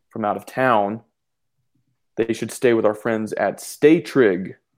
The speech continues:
You can find them at stay trig dot com. They are your local option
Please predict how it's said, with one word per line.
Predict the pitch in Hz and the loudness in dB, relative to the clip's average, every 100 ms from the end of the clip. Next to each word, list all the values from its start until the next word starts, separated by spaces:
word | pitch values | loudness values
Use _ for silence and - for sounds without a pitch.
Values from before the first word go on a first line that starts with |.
| _ _ _ _ - | _ _ _ _ -12
You | 120 | -8
can | - | 0
find | 123 | 0
them | 117 | 0
at | - | -2
stay | - 131 | 2 2
trig | 131 139 131 110 | 2 2 2 2
dot | 123 123 - | 2 2 -2
com. | - 123 104 117 135 _ _ _ _ _ _ - | -4 -2 -2 -4 -10 _ _ _ _ _ _ -2
They | 117 | 2
are | 120 | 4
your | 113 113 | 4 2
local | 110 147 147 135 | 4 2 4 0
option | - 104 - 107 98 | 0 -4 -6 -10 -10